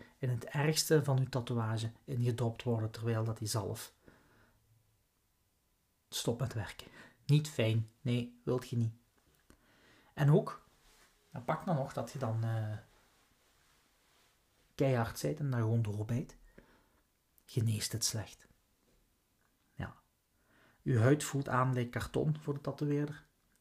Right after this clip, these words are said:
Eh, uw huid wordt, dat wordt poreuzer. Ehm, uitgedroogd. Zeker als er nog op moet geschoren worden, dan, dan pak je gewoon een, een heel huidlaag mee weg met dat scheermesje.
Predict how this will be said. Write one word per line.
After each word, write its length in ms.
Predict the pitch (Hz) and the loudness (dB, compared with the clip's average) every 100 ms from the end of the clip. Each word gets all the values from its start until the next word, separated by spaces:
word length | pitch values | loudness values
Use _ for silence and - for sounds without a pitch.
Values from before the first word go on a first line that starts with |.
| - _ | -20 _
Eh, 140 | 127 | 0
uw 140 | 120 117 | 2 4
huid 240 | 120 127 | 4 2
wordt, 340 | 123 - - - | 0 -2 -6 -4
dat 180 | 107 - - | -6 -6 -8
wordt 320 | 135 - - | -8 -8 -2
poreuzer. 680 | 131 120 127 123 156 - - - - - - - - _ _ | -2 2 4 4 0 -8 -16 -20 -20 -20 -20 -20 -20 _ _
Ehm, 460 | 117 110 110 110 110 - _ _ _ _ | -2 0 0 0 -2 -10 _ _ _ _
uitgedroogd. 920 | 160 139 - 139 135 135 139 - - _ _ _ _ _ _ _ _ _ | 0 2 2 0 2 2 0 -8 -18 _ _ _ _ _ _ _ _ _
Zeker 260 | - 135 160 | -4 0 4
als 100 | 147 | 4
er 60 | |
nog 180 | 143 - | 4 2
op 220 | 107 - | -8 -6
moet 320 | 139 139 127 - | 2 4 2 0
geschoren 560 | - - 147 139 143 | 0 2 6 8 8
worden, 380 | 147 143 151 143 | 6 4 4 4
dan, 240 | 127 120 - - | 2 0 -4 -8
dan 180 | 127 - | -4 0
pak 200 | 117 - | 0 2
je 120 | 117 | 2
gewoon 440 | 107 113 120 127 | 2 2 2 2
een, 160 | 123 113 | 0 0
een 120 | 117 | 2
heel 200 | 123 135 | 4 4
huidlaag 440 | 117 117 123 117 | 4 2 0 0
mee 140 | 123 117 | 0 0
weg 200 | 110 - | 0 -4
met 120 | 117 | -6
dat 80 | 120 | -6
scheermesje. 560 | - 113 117 113 - | -6 -4 -4 -4 -8